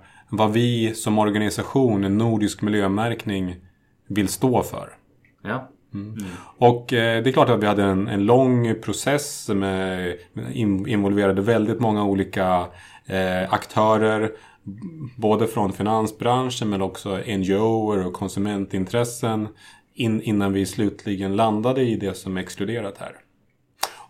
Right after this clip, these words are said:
Speaker 1: Och det som är exkluderat är, eh, så att säga, utvinning och förädling av fossila bränslen som kol, olja, gas, men också uran är också uteslutet.
Speaker 2: Mm.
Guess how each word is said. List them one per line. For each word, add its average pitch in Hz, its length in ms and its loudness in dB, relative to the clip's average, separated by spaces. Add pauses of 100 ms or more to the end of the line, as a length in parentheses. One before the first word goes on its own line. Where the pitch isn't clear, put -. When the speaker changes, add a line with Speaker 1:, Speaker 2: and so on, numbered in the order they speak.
(240)
Speaker 1:
Och 147 300 2
det 143 120 4
som 143 140 0
är 135 40 2
exkluderat 147 680 2
är, 104 540 2
eh, 98 60 -4 (280)
så - 100 -6
att 104 80 -4
säga, 101 460 2 (300)
utvinning 120 1040 2 (180)
och 113 220 0
förädling 113 680 2
av 101 220 4
fossila 98 840 0
bränslen 101 460 0
som 92 320 -2
kol, 113 440 2
olja, 95 280 0
gas, 127 440 -2 (160)
men 107 140 0
också 104 640 -2
uran 104 520 0 (400)
är 104 80 -6
också 95 200 -8
uteslutet. 90 580 -10 (240)
Speaker 2:
Mm. 101 140 -14